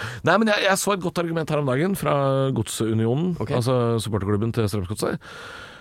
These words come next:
Speaker 1: Og det var det, de skrev noe om, eh, "Husker dere disse og disse kampene?" Og så viste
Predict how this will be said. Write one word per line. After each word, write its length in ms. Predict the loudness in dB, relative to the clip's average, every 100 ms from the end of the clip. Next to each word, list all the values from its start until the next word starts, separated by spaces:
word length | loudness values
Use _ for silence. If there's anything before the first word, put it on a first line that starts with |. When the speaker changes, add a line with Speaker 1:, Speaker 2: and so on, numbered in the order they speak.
| -8
Speaker 1:
Og 80 | 2
det 100 | 4
var 80 | 6
det, 720 | 4 2 -2 -6 -6 -6 -2
de 80 | -2
skrev 300 | 0 2 4
noe 220 | 4 2
om, 160 | 2 2
eh, 360 | 0 0 0 2
"Husker 360 | 2 2 2
dere 100 | 2
disse 280 | 2 0 2
og 80 | 2
disse 240 | 2 2
kampene?" 360 | 2 2 2 0
Og 60 | 2
så 60 |
viste 220 | 2 0